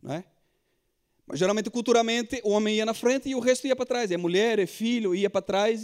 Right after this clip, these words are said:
seguindo ao homem, não é? Então, imagina essa cena de eles saírem, né? E, de repente,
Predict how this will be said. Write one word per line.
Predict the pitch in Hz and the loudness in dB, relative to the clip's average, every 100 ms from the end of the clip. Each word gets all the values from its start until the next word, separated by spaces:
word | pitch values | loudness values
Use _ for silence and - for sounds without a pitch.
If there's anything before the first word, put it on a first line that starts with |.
| 196 | -8
seguindo | - 196 208 240 226 | -6 -4 -2 -2 -2
ao | 220 | 0
homem, | 185 196 160 131 | 4 4 2 -2
não | 139 | -6
é? | 170 - _ _ _ _ _ _ _ _ _ | -8 -10 _ _ _ _ _ _ _ _ _
Então, | 151 202 | -4 0
imagina | 233 233 226 262 | 0 0 0 0
essa | 233 220 | 0 -2
cena | - 226 226 220 | -4 -4 -4 -4
de | 214 208 180 | -4 -2 -2
eles | 175 202 175 | -2 -2 -4
saírem, | 151 131 - 190 175 247 262 285 294 339 _ _ _ _ | -6 -10 -4 0 2 4 2 0 -2 -10 _ _ _ _
né? | - 247 254 208 _ _ _ _ _ _ _ _ _ | -4 -4 -4 -10 _ _ _ _ _ _ _ _ _
E, | 185 220 | -6 -4
de | 202 233 | 2 2
repente, | 220 220 - 240 254 254 - 269 302 | 4 0 2 2 2 0 -2 -4 -4